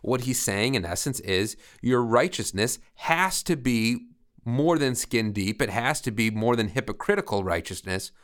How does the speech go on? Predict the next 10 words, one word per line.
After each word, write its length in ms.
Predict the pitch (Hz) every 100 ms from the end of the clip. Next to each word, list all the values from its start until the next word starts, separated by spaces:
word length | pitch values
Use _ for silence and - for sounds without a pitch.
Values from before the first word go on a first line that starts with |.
| - - -
or 180 | 143 143
else 200 | 143 -
you 140 | 139
will 240 | 135 139
not 240 | 135 123 120
enter 320 | 117 101 104
the 120 | 98
kingdom 440 | 95 - 92 87 90
of 140 | 87
heaven. 380 | - 104 90 80